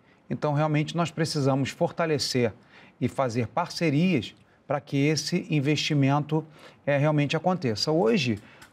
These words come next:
ah, o principal problema de Santa Catarina, isso inclusive foi pauta dentro do nosso Fórum Catarinense Parlamentar, que reúne todos nós, os dezenove membros aqui do,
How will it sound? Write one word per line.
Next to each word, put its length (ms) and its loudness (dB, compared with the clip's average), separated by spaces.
ah, 200 2
o 100 0
principal 600 0
problema 500 0
de 80 -6
Santa 320 0
Catarina, 680 0
isso 240 -2
inclusive 420 2
foi 220 -2
pauta 520 -2
dentro 260 -2
do 80 -2
nosso 280 0
Fórum 320 2
Catarinense 520 0
Parlamentar, 640 -2
que 80 -2
reúne 300 4
todos 340 -2
nós, 380 0
os 80 -4
dezenove 480 0
membros 380 2
aqui 180 -2
do, 220 -2